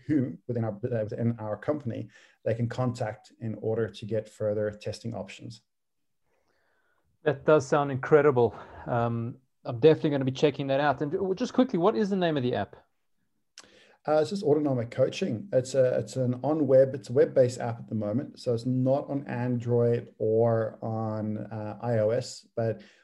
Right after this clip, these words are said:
Speaker 1: we will share the link with you guys after the
Speaker 2: Oh,
Speaker 1: call.
Speaker 2: cool.
Speaker 1: So that anybody that's wanting to use it simply needs just to,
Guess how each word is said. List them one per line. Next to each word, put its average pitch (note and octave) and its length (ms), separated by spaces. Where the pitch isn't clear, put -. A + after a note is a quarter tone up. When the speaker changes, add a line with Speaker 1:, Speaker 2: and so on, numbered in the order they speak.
Speaker 1:
we A#2+ 80
will B2+ 220
share C3+ 200
the A#2+ 120
link A#2+ 240
with - 160
you A2+ 80
guys G#2+ 440
after G#2+ 380
the G2+ 140
Speaker 2:
Oh, A#2+ 80
Speaker 1:
call. B2+ 160
Speaker 2:
cool. G#2+ 80
Speaker 1:
So A#2 100
that A2+ 340
anybody A#2 380
that's A2+ 220
wanting A#2 320
to A#2+ 120
use A2+ 160
it B2 120
simply B2 380
needs A2+ 280
just - 300
to, A#2 260